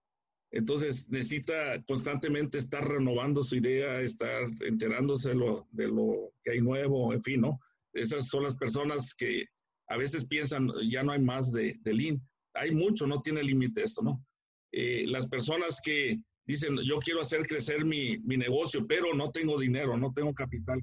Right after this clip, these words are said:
¿qué hago, no?". Ah, pues, empieza a utilizar Lean y sin, y, ah, inversión, aprovecha más tu tiempo, vas a tener más, ah, revenue, más ganancia,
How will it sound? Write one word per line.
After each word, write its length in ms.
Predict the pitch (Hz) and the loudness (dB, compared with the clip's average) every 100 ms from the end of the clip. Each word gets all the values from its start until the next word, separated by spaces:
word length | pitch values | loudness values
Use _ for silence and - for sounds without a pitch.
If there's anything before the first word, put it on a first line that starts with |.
| - | -6
¿qué 80 | 127 | -8
hago, 340 | 156 156 107 | -6 -4 -4
no?". 140 | 131 - - - _ _ _ _ _ - | -4 -8 -20 -20 _ _ _ _ _ -8
Ah, 120 | 170 | -4
pues, 140 | 131 127 | -4 -4
empieza 540 | 104 107 _ 127 131 | -8 -14 _ 0 2
a 40 | 160 | 2
utilizar 380 | 165 151 160 156 | 0 0 0 0
Lean 360 | 160 175 156 139 - _ _ - | 0 2 0 0 -6 _ _ -8
y 100 | 113 | -4
sin, 420 | 123 117 110 - _ - | 0 2 2 -2 _ -8
y, 200 | 110 104 - | -4 -2 -2
ah, 160 | 113 104 | -2 -2
inversión, 680 | 123 117 113 113 156 160 143 - - | 0 0 0 0 0 2 0 -4 -6
aprovecha 480 | 117 120 123 135 143 | -2 2 2 2 0
más 220 | 147 135 | 0 0
tu 120 | 156 | -2
tiempo, 440 | 135 160 143 156 139 | 0 -2 0 2 2
vas 240 | 131 123 - | 0 -4 -6
a 60 | |
tener 180 | 127 131 | -2 2
más, 380 | 127 127 113 - | 2 2 -4 -4
ah, 220 | 117 107 | -4 -2
revenue, 400 | 127 139 151 147 | -2 0 2 2
más 220 | 143 131 117 | 2 2 0
ganancia, 580 | 117 143 175 156 151 | 0 0 -2 -2 -2